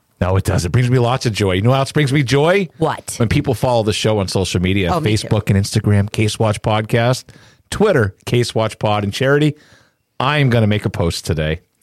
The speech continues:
Speaker 2: You are?
Speaker 1: I don't know what it's gonna be yet, but I'm thinking about it. I'm gonna make one.
Speaker 2: On Twitter?
Speaker 1: On Twitter.
Speaker 2: Okay.
Speaker 1: It's gonna happen.
Speaker 2: Maybe you should just say, "Tweet, tweet."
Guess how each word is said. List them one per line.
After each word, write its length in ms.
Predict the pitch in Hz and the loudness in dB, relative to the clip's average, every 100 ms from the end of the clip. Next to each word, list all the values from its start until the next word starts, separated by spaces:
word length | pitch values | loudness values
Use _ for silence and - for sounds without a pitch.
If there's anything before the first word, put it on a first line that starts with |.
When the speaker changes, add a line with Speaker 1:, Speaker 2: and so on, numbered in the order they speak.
| - | -2
Speaker 2:
You 160 | 202 - | -2 0
are? 440 | 156 139 175 320 - - | 0 0 -2 -4 -6 -2
Speaker 1:
I 40 | |
don't 200 | 101 95 | -2 0
know 80 | 104 | 2
what 120 | 110 | 2
it's 120 | - | 0
gonna 180 | - 131 | 0 0
be 140 | 113 135 | 2 2
yet, 260 | 151 151 | 2 0
but 100 | 107 | -2
I'm 140 | 92 92 | -2 0
thinking 280 | 127 107 | 0 2
about 280 | 90 85 80 | 0 0 -2
it. 100 | 78 - | -4 -2
I'm 80 | 95 | 0
gonna 160 | 98 | 2
make 260 | 98 98 - | 2 2 0
one. 160 | 82 156 | -2 -2
Speaker 2:
On 120 | 185 | -4
Twitter? 400 | - 170 240 330 | -4 -2 -2 -2
Speaker 1:
On 220 | - 202 | -2 -2
Twitter. 360 | - 107 85 80 - | -2 0 0 -2 -4
Speaker 2:
Okay. 400 | 165 294 269 294 _ _ | -6 -2 -4 -4 _ _
Speaker 1:
It's 100 | - | -6
gonna 200 | - 107 | -2 2
happen. 440 | 123 190 160 143 139 | 2 2 0 -2 -2
Speaker 2:
Maybe 200 | 214 208 | -4 -4
you 60 | 247 | -6
should 120 | 233 | -4
just 160 | 233 | -4
say, 200 | - 185 180 - | 0 -2 -2 -2
"Tweet, 240 | 392 370 | -2 0
tweet." 300 | - 370 - | 0 -2 -2